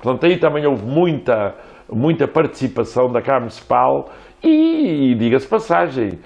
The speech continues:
o Clube Desportivo das Aves honrou o Conselho porque teve êxitos desportivos incríveis, tem uma massa associativa única, neste momento, em termos,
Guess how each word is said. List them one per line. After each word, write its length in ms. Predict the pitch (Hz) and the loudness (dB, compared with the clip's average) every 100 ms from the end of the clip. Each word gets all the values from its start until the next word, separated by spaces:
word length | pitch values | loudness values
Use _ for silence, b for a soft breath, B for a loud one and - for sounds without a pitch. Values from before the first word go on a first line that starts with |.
| B B - | B B -18
o 80 | 139 | -12
Clube 240 | 143 208 208 | -2 0 0
Desportivo 480 | - - 151 123 | -2 0 2 2
das 160 | 113 92 | 0 0
Aves 280 | 98 98 101 | -2 -2 0
honrou 600 | 156 143 135 196 196 143 | 2 2 4 6 8 4
o 80 | 117 | 0
Conselho 800 | 117 110 - 107 98 110 135 - B B B - - | -4 -4 0 0 0 -2 -2 -6 B B B -10 -6
porque 580 | - 175 156 135 - 110 | 0 2 2 -2 -2 -2
teve 380 | - 160 160 160 | 2 2 4 4
êxitos 560 | 165 113 127 - 120 107 | 2 0 -6 -6 -8 -8
desportivos 800 | - - 131 135 135 107 107 104 | -10 -4 -4 0 0 0 -2 0
incríveis, 640 | 135 131 110 104 127 135 B B B | -2 0 0 0 -2 -4 B B B
tem 180 | 175 175 | 0 2
uma 160 | 170 | 0
massa 460 | 160 185 190 - 160 | 2 2 2 0 -4
associativa 720 | - - - 143 - 131 110 | -6 -10 -4 -2 -2 -2 -2
única, 640 | 107 101 101 113 - 139 - B B B | -2 -2 -4 -6 -6 -6 -8 B B B
neste 440 | 123 170 175 - 156 | 0 2 2 -2 -6
momento, 680 | 160 170 165 135 117 104 - B B _ _ - - | -2 0 -2 -4 -4 -6 -8 B B _ _ -10 -4
em 180 | 131 | -2
termos, 920 | 120 156 165 156 147 143 135 - - | 0 2 2 2 -4 -4 -6 -8 -18